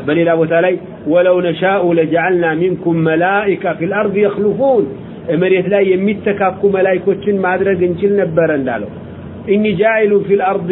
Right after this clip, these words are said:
خليفة عسى ربكم أن يهلك عدوكم ويستخلفكم في الأرض فينظر كيف تعملون»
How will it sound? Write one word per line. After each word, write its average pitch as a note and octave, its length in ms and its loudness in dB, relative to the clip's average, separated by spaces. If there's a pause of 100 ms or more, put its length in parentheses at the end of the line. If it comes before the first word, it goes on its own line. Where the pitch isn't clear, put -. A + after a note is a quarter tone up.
خليفة G3 580 0 (640)
عسى E3+ 320 0 (120)
ربكم G3 480 0
أن F3+ 100 4
يهلك G3+ 420 2
عدوكم G3+ 720 0 (400)
ويستخلفكم G3 1080 0
في D#3+ 80 0
الأرض A3 380 0
فينظر B3+ 600 2 (420)
كيف B3 220 2
تعملون» G#3 560 2